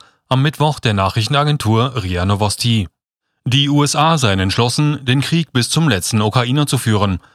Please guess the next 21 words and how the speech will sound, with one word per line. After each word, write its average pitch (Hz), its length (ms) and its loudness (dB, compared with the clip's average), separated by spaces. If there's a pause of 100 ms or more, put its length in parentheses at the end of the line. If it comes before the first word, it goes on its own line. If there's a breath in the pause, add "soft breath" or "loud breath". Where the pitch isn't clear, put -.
(120)
um 135 140 2
Russland, 131 580 0
wie 107 100 -2
sie 113 140 0
sagen, 139 460 0
eine 127 260 0
strategische 98 580 -2
Niederlage 117 480 2
zuzuführen, 98 680 -2 (200)
fügte 139 340 0
der 139 100 2
Vize-Außenminister 113 1040 0
hinzu. 101 500 0 (120)
Und 107 200 0
weiter: 123 440 0 (420)
„Das 139 180 0
ist 156 180 -2
beispiellos 147 680 0
und 98 260 -2
gefährlich.“ 110 600 0 (1160)
Kreml. 127 380 0